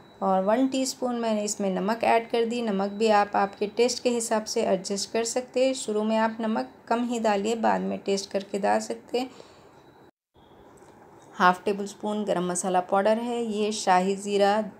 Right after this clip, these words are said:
दालचीनी, लौंग, इलायची का पाउडर है। इन सबको हम अच्छे से मिक्स कर लेंगे। देखिए मसाले प्याज के साथ अच्छे से मिक्स हो गए।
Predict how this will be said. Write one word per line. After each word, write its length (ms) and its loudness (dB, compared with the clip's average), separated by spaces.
दालचीनी, 720 0
लौंग, 440 6
इलायची 460 2
का 140 2
पाउडर 380 2
है। 240 -2
इन 180 -2
सबको 380 -4
हम 220 -2
अच्छे 360 -6
से 160 -6
मिक्स 320 -6
कर 160 2
लेंगे। 420 -4
देखिए 400 -4
मसाले 500 0
प्याज 340 0
के 100 -4
साथ 360 -2
अच्छे 320 -4
से 180 -4
मिक्स 400 -6
हो 200 2
गए। 220 0